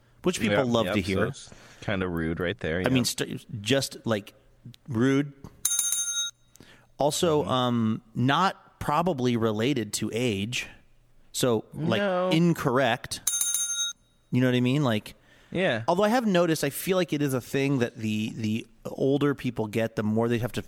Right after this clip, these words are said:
Speaker 1: sort of think about, "Oh, I can't have a, oh, I'm not gonna have a Coke. <laughs> It's seven
Speaker 2: Mm-hmm.
Speaker 1: o'clock. I'll be up all night."
Speaker 2: Right.
Speaker 1: Why
Speaker 2: Right.
Speaker 1: would I be proud of the fact that I can just fall asleep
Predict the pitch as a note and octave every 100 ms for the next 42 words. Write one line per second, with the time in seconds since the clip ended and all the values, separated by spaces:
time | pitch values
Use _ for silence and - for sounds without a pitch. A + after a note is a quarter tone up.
0 | - A#2 G2+ - A2+ G#2+ G2+ G2 G2+ -
1 | _ - - - - - _ _ _ _
2 | _ _ - - - B2+ G#2 F#2 F#2 -
3 | F2+ F2 F#2 - G2 G2 B2 A#2 G#2+ F#2+
4 | F#2 - F#2+ - - - - - - -
5 | F#2+ G#2+ G2+ A#2 G2+ E2+ A2 A2+ G#2+ C3
6 | B2+ A2+ G2 - - E2+ D#2 D2+ - -
7 | _ _ - C3 F#3+ C4 B3 A#3+ G3 -
8 | - C3 D3+ D3 B2 A#2 - G2+ G2 -
9 | G#2 G#2 G#2 G#2 G2+ G2 G#2+ G#2+ - -
10 | A2 G2+ - A2 G2+ F#2+